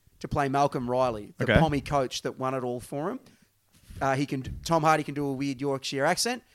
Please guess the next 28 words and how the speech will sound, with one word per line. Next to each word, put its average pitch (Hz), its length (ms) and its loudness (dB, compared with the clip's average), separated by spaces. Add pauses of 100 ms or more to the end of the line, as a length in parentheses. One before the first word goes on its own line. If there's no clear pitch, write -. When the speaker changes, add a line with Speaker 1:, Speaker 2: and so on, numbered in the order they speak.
(140)
Speaker 1:
He 151 80 -14
doesn't 160 240 0
do 147 140 -2
movies. 139 360 -2
He's 127 160 -8
not 139 120 -4
allowed 131 180 -4
to - 80 -12
do 131 120 -6
weird 135 240 -6
voices, 143 380 -4
so - 100 -6
that's 127 200 -2
how 135 100 -4
we 123 100 -4
get 127 140 -6
him 139 160 -8
attached. 156 440 -4
Speaker 2:
Mm-hmm. 156 160 2 (680)
Speaker 1:
And 151 160 -4
as 190 220 0
the 202 100 -8
Johns 185 320 2
brothers, 139 640 -2 (1200)
Liam 170 440 2
and 156 140 0
Luke 160 220 2
Hemsworth. 160 640 -6